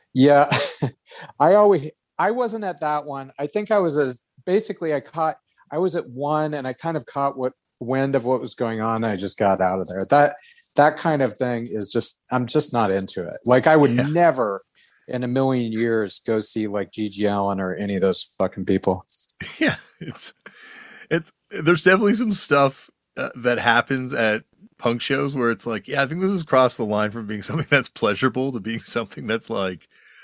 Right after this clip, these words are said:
Speaker 2: I don't know why I'm doing this to myself.
Speaker 1: Yeah, I mean, he did stuff with Bugs, and it's just, ugh, God, it's just gross.
Speaker 2: Yeah, no, there's definitely some
Speaker 1: So,
Speaker 2: stories.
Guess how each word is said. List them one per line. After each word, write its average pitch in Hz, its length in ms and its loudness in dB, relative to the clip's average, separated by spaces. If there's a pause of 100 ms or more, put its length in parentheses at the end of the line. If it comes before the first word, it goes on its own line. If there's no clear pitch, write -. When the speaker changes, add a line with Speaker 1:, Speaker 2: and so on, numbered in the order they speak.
(200)
Speaker 2:
I 101 80 -4
don't 113 120 -2
know 113 120 -2
why 104 200 -2
I'm 95 100 -6
doing 98 260 -6
this 98 140 -8
to - 100 -10
myself. 82 460 -12 (540)
Speaker 1:
Yeah, 190 320 6
I 170 180 4
mean, 180 180 6
he 190 420 6 (100)
did 151 220 2
stuff - 300 0
with 117 180 -16
Bugs, 123 480 -2
and 135 100 -16
it's 147 160 -14
just, - 300 -14
ugh, 98 180 -8 (300)
God, 87 160 -6
it's - 200 -8
just - 120 -8
gross. 92 560 0 (960)
Speaker 2:
Yeah, 101 260 0 (200)
no, 104 160 -2
there's 110 200 -2
definitely 127 320 2
some 120 220 6
Speaker 1:
So, 117 40 6
Speaker 2:
stories. 98 520 -8